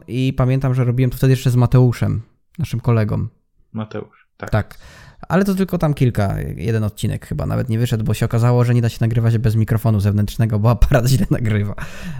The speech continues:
Speaker 1: E, ale w każdym
Speaker 2: Tak,
Speaker 1: razie
Speaker 2: był szum.
Speaker 1: ja, ja nie pa-, <laughs> ja nie pamiętam tak, e, dużo takich jakichś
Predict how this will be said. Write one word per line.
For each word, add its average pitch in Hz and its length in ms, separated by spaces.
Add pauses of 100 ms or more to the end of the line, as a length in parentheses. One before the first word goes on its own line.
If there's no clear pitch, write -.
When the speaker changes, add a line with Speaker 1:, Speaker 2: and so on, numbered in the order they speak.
Speaker 1:
E, 107 320
ale 147 160
w - 40
każdym 175 280
Speaker 2:
Tak, 165 80
Speaker 1:
razie 165 320
Speaker 2:
był 110 240 (540)
szum. 95 540 (140)
Speaker 1:
ja, 127 240
ja 147 120
nie 185 100
pa-, 190 160 (140)
<laughs> 170 80
ja 180 60
nie 185 80
pamiętam 190 420
tak, 143 220 (100)
e, - 40 (460)
dużo 131 540
takich 123 320
jakichś 120 360